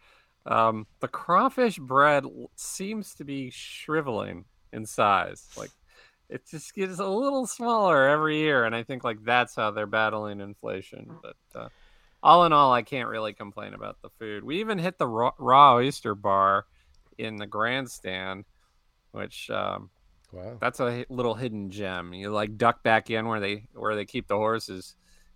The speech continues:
Speaker 1: and, uh, they had a lagniappe stage back there and an
Speaker 2: Yeah.
Speaker 1: oyster bar. That was good stuff.
Speaker 2: Um, yeah, so we,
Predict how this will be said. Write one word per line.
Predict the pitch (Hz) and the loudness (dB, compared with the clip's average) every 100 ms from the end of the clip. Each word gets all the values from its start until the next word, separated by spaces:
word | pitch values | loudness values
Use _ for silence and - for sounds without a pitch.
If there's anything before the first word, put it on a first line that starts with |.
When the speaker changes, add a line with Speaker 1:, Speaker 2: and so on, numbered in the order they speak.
| - | -14
Speaker 1:
and, | 98 101 98 | -10 -8 -6
uh, | 98 95 - | -6 -6 -4
they | 104 | -2
had | 107 104 | 0 -2
a | |
lagniappe | 101 110 113 117 107 104 | -2 -2 -2 -2 -2 -4
stage | - - 92 90 - | -6 -4 -4 -4 -4
back | 92 87 - | -4 -4 -4
there | 87 92 92 | -2 0 -2
and | 90 | -6
an | 90 | -8
Speaker 2:
Yeah. | |
Speaker 1:
oyster | 92 104 107 - 90 | -6 -6 -8 -8 -8
bar. | 87 85 87 _ _ _ _ - _ | -4 -4 -4 _ _ _ _ -20 _
That | - | -20
was | - | -18
good | - 95 | -12 -12
stuff. | - 98 92 - _ _ _ _ _ _ _ | -6 -2 -4 -6 _ _ _ _ _ _ _
Speaker 2:
Um, | - 113 107 101 90 _ _ _ _ _ _ - | -6 -4 -2 -4 -10 _ _ _ _ _ _ -8
yeah, | 113 98 | -6 -6
so | - 110 | -8 -10
we, | 120 | -10